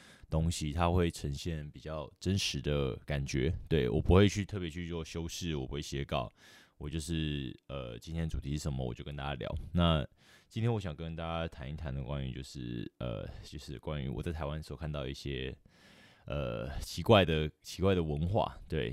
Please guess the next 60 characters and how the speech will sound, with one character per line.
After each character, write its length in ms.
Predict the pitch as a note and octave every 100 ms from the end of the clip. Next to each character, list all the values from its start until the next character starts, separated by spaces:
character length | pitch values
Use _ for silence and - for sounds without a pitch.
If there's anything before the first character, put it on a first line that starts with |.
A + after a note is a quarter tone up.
| C#2+
就 100 | E2+
是 180 | E2+
说 360 | E2+ E2 D#2 D#2
机 240 | - F2
车， 200 | E2 F2+
台 140 | E2 E2
湾 140 | F2
机 120 | F2
车 200 | F2 F2+
畸 120 | E2 E2+
形 220 | - D2+
文 140 | C#2+
化 120 | D#2 C#2+
这 80 | D2
件 100 | D2+
事 140 | D#2+
情。 200 | - - A1+
那， 260 | C#2 D#2 A#1+ _ _ - - -
呃， 520 | - D#2 D2 C#2+ C#2 D#2+ _ _ _ _ _ _
其 120 | - A2
实 40 |
我 80 | B2+
刚 160 | G2 F#2+
刚 140 | F#2
已 60 | D#2
经 160 | E2
有 120 | D#2
录 160 | C#2+ E2
过 300 | D2+ E2 C2 - -
一 100 | F2
支 460 | - D#2+ D2+ D2+
全 240 | D2+ - D#2
新， 300 | D2 D#2+ D2+
呃， 200 | D#2+ E2 D#2
一 100 | E2+
支， 140 | D2+ F2 -
一， 100 | C#2+ -
全 140 | - F2
新 100 | E2+
的 80 | E2+
Podcast， 460 | D#2 D2+ D#2+ C#2
但 100 | F2
我， 160 | D2+ D2 -
我 80 |
最 140 | D#2+ F2+
后 80 | E2+
发 160 | E2
现 120 | D#2+
我 80 | D#2+
是 140 | C2+ D2+
用 260 | D2+ C#2 - - -
视 240 | - - D2
讯 180 | D#2
的 140 | C#2 A#1
镜 180 | - C2+
头 240 | C#2+ - -
在 160 | D2
录， 180 | C#2 C#2+ -
所 160 | - E2+
以 200 | D2+